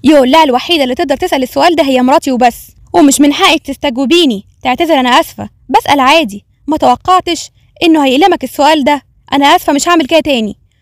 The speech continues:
وتمشي، ولما تمشي يقول: "دلوقتي او بعدين هعرف انت مين." وتروح ران تكلم صديقها الدكتور ويسألها: "لو انت رايح حفلة الجدة،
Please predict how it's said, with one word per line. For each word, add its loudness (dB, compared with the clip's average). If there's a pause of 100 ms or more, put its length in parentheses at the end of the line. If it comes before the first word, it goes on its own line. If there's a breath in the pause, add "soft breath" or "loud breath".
(160)
وتمشي، 0 (120)
ولما 4
تمشي -2
يقول: 0 (180)
"دلوقتي 2
او 0
بعدين 0
هعرف 0
انت -4
مين." -2 (640)
وتروح 2
ران 2
تكلم 0
صديقها -2
الدكتور -2
ويسألها: 0
"لو 2
انت 0
رايح 2
حفلة -4
الجدة، -2